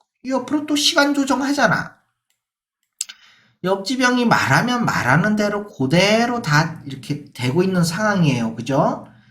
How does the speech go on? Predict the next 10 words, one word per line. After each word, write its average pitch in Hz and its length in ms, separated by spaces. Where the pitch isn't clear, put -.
제가 190 380
다 - 220
지나간 170 440
차트 - 280
갖고 208 300
언제 147 260
이러쿵저러쿵 151 840
하는 214 220
거 196 80
봤어요? 147 640